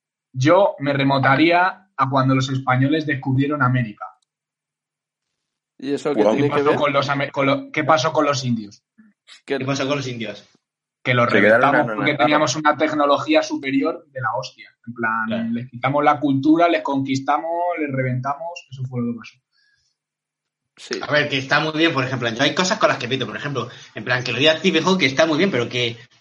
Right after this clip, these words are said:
Speaker 4: en plan, que es una puta opinión de puta mierda, en plan, yo creo que a veces se confunde la libertad de expresión con, con la, la, la obliga-, la obli-,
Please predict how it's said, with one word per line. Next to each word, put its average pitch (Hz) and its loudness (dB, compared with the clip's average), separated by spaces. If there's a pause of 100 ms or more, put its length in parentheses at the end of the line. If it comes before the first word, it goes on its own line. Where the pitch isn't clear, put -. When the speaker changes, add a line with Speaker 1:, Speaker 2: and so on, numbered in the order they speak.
(140)
Speaker 4:
en 117 -6
plan, 117 -2
que 139 -4
es 131 -2
una 151 2
puta 156 0
opinión 135 0
de 139 -2
puta 147 -2
mierda, 156 0
en 110 -8
plan, 117 -6 (320)
yo 170 0
creo 202 0
que 202 2
a 202 6
veces 202 -2
se 180 -2
confunde 139 -2
la 131 2
libertad 131 -2
de 185 4
expresión 185 -2
con, 135 -4 (420)
con 131 -4
la, 131 0
la, 135 0
la 135 2
obliga-, 135 -2
la 131 -2
obli-, 135 0